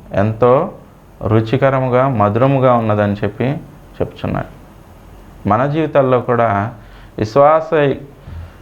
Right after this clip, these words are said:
వీరులుగా మనం కొనసాగేటప్పుడు మన జీవితంలో మనం కూడా ఆలోచించాలి, ఎటువంటి విశ్వాసం ఉన్నది, మనం నమ్ముకున్నప్పుడు ఏ రీతిగా అయితే విశ్వాసం కలిగి దేవుని ఎదుటికి వచ్చామో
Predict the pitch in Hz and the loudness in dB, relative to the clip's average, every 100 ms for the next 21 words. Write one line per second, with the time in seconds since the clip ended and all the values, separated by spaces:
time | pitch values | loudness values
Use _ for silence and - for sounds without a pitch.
0 | - 120 151 175 156 110 - - 113 120 | 0 4 4 4 4 2 0 -2 -2 0
1 | 117 120 135 139 127 120 104 117 120 107 | 0 0 2 2 2 0 -2 0 2 0
2 | 123 - - - 113 120 123 117 110 104 | -2 -10 -8 -2 -2 0 -2 0 0 2
3 | 107 151 - 101 107 120 123 110 135 - | 0 -2 -6 -2 -2 0 0 0 -2 -8
4 | - - - 98 117 131 120 104 - - | -20 -18 -2 0 0 -2 -6 -8 -10 -12
5 | - 113 113 160 165 147 143 135 135 127 | -6 -2 0 0 2 -2 0 0 0 -4
6 | 113 101 113 - - - - - 113 127 | -6 -6 -8 -18 -20 -20 -12 -2 0 2
7 | 120 143 143 165 160 156 147 127 139 135 | 0 0 -2 0 0 2 2 4 2 2
8 | 117 139 151 147 147 139 135 139 120 113 | 2 2 2 0 2 0 0 -2 -2 -2
9 | 127 135 139 127 127 120 120 117 113 113 | 0 0 -2 -2 0 0 0 -2 -2 -6
10 | - - - - - - - - - 113 | -14 -20 -20 -20 -20 -20 -20 -18 -4 2
11 | 127 151 151 143 131 131 117 110 117 110 | 2 2 4 2 2 0 0 0 0 0
12 | 104 92 101 | 0 0 -4